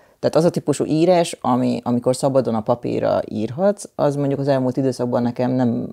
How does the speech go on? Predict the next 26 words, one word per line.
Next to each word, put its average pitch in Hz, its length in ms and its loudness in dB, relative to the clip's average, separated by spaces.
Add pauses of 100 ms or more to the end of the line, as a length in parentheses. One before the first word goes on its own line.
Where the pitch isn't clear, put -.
(140)
adatott 113 500 -2
meg, 147 440 -2 (180)
és 123 100 -8
ez 120 80 -2
nem 127 180 0
panasz, 120 420 -2
mert 120 240 -4
közben 120 300 -4
meg 113 180 0
nyilván, 110 640 -2 (460)
ö, 120 400 0 (300)
az 117 280 -2
volt 113 180 -2
a 113 40 -4
munkám, 135 460 -2
és 113 160 -8
jó 117 140 2
munka 143 240 -4
volt, 123 200 -4
és 127 100 -10
tök 110 180 -6
jól 101 280 -4 (880)
éltem 113 400 0
belőle. 107 560 -2 (1700)
De 135 240 2
valóban 135 680 4